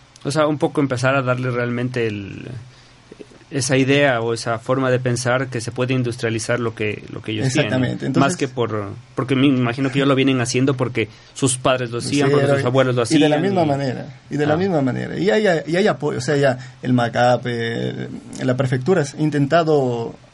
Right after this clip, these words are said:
Speaker 2: cambiar eso, pero es, es muy complicado en sitios donde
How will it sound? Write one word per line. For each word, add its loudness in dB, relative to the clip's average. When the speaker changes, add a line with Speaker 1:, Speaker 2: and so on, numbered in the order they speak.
Speaker 2:
cambiar 2
eso, -8
pero 2
es, -2
es 0
muy 4
complicado 2
en 2
sitios -4
donde -4